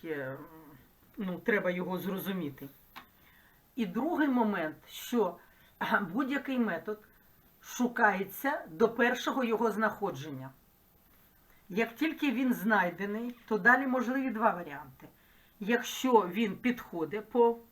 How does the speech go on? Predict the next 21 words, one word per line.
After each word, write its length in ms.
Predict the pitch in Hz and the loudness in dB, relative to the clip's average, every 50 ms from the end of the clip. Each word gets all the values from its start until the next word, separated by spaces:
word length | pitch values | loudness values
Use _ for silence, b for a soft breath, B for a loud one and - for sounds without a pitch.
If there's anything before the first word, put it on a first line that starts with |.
| _ _ _ _ _ | _ _ _ _ _
м, 360 | 220 214 208 214 214 214 220 - - | -8 -6 -4 -4 -4 -6 -8 -10 -4
кількості 500 | - 262 247 - - 247 240 - - 233 | -2 -2 -2 0 -2 -4 -4 -2 -6 -2
параметрів, 640 | - - 233 220 214 214 214 208 - - 208 190 185 | 2 2 4 4 4 2 0 -2 -4 -8 -8 -6 -4
да? 160 | 247 285 330 - - _ _ _ _ _ _ _ _ _ _ _ | -4 -4 -6 -8 -14 _ _ _ _ _ _ _ _ _ _ _
Підходить 460 | _ 240 226 - - 202 170 170 170 - | _ -6 -6 -4 -6 -6 -4 -4 -6 -4
по 80 | 196 | -4
оголошенню, 680 | 185 - 208 185 170 160 156 - - - - 139 156 - B B B B B B B B | -2 0 0 0 0 0 -2 -4 -8 -8 -8 -8 -10 -12 B B B B B B B B
то 120 | - 277 | 0 2
він 200 | 226 269 254 247 | 4 6 6 6
виконується. 760 | 214 240 240 - - 185 170 165 156 147 - - - - 135 - - _ _ _ | 6 4 0 -2 -6 -8 -6 -6 -10 -12 -14 -18 -20 -20 -20 -20 -20 _ _ _
Якщо 380 | 208 220 247 240 - - 269 247 | -2 -2 0 -2 0 -2 -2 0
він 240 | 208 226 208 202 202 | 0 0 0 0 0
не 140 | 220 233 | 0 0
підходить, 640 | 240 - 285 262 - - - 285 285 285 240 285 294 - b b b b b b b b b b _ - | -2 -2 -4 -6 -6 -8 -6 -4 -2 -2 -2 -4 -8 -10 b b b b b b b b b b _ -14
буде 360 | 160 175 220 269 214 262 254 | -4 0 0 2 2 2 2
помилка. 600 | 254 247 240 226 226 220 180 160 - - 160 143 143 | 4 4 4 6 6 4 2 0 -4 -6 -6 -6 -4
Далі 400 | 143 185 196 202 226 262 294 320 | 0 2 4 6 6 4 2 2
метод 460 | 285 277 262 240 220 - 202 196 - | 0 2 2 0 0 -2 -6 -4 -4
уже 220 | 208 196 180 208 214 | -4 0 0 0 0
не 100 | 226 208 | 0 -2
шукається. 720 | - - 220 - - 165 - - - - - - - - | -4 -6 -8 -4 -4 -4 -4 -4 -10 -16 -20 -20 -20 -20